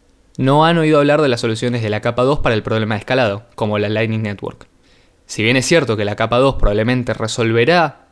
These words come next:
el problema con el tiempo, no es una solución lo suficientemente rápida en caso de una rápida hiperbitcoinización. Después de todo, si todo, <laughs> sí, después de todo,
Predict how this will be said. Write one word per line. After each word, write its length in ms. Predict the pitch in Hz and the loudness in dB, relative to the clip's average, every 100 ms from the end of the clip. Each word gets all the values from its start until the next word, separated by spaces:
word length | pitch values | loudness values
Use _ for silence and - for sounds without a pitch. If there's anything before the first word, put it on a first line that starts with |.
| - | -8
el 140 | 113 | -6
problema 400 | 110 110 123 123 | -2 0 2 0
con 100 | 113 | -2
el 160 | 113 135 | -2 -2
tiempo, 480 | 160 135 117 143 170 - - - - | 0 -2 0 -2 -4 -14 -20 -20 -8
no 160 | 135 151 | -2 0
es 160 | 170 | 0
una 100 | 165 | -2
solución 360 | 139 131 127 165 | 0 -2 -2 -4
lo 40 | |
suficientemente 880 | 165 120 123 131 147 143 135 151 151 | -2 -2 -4 -4 -4 -2 -2 0 0
rápida 420 | 156 127 127 147 151 | 0 0 2 0 0
en 260 | 123 117 | -2 -4
caso 360 | 117 151 151 143 | -2 -2 -2 -2
de 40 | |
una 160 | 135 123 | -2 -2
rápida 500 | 127 151 151 143 127 | 0 0 0 -2 -2
hiperbitcoinización. 1200 | 151 151 147 127 123 123 120 113 110 104 98 101 _ _ _ _ _ - | -2 -2 0 0 0 0 -2 -2 -4 -6 -8 -10 _ _ _ _ _ -4
Después 280 | 107 143 139 | -2 0 0
de 80 | |
todo, 460 | 143 165 120 127 - _ - | 2 4 2 0 -6 _ -10
si 180 | - | -6
todo, 400 | 113 139 139 - | 0 2 0 -2
<laughs> 40 | - | -14
sí, 720 | - - - 139 - 107 - - - - | -10 -6 -4 -2 -2 -4 -6 -20 -20 -8
después 280 | - 117 151 | -4 0 4
de 120 | 135 | 4
todo, 320 | 127 143 139 | 4 2 2